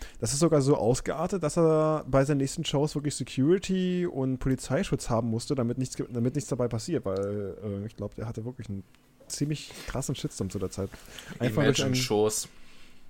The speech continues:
Speaker 1: <clears throat> Ja. Okay. <laughs> Ich hab mir da als deinen Kommentar hinter der Sache gesetzt, äh, Affe tot.
Speaker 2: Ja, Jamie hat dazu geschrieben, Affe tot. Trauer für die Affen, eine Schweige-, Schweigesekunde für die Affen.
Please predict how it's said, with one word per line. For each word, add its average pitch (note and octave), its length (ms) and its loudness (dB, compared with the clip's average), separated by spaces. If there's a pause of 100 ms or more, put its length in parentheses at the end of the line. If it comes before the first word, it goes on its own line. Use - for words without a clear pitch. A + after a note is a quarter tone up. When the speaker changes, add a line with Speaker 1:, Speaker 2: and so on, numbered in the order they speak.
(100)
Speaker 1:
<clears throat> E3+ 80 2 (1200)
Ja. G#2 240 -2 (1120)
Okay. A2+ 680 6
<laughs> - 60 -20 (460)
Ich E3+ 160 6
hab F#3 80 8
mir F3+ 140 8
da D#3 100 8
als D#3 160 4
deinen E3 100 4
Kommentar D3+ 400 4
hinter D3+ 160 2
der C#3 100 2
Sache C#3+ 140 4
gesetzt, C3+ 380 2
äh, D3 60 2
Affe B2+ 520 4
tot. G#2+ 340 -4 (800)
Speaker 2:
Ja, C#3+ 240 12
Jamie C#3 280 2
hat D3+ 100 2
dazu C#3+ 220 -4
geschrieben, C#3+ 360 -2
Affe C3+ 280 -2
tot. G2 440 0 (460)
Trauer C#3+ 320 4
für C#3+ 160 -8
die A3+ 140 -2
Affen, - 260 2
eine B2+ 220 2
Schweige-, C3+ 480 4
Schweigesekunde B2+ 720 -2
für - 120 -14
die G#2+ 120 -4
Affen. C#3+ 320 -2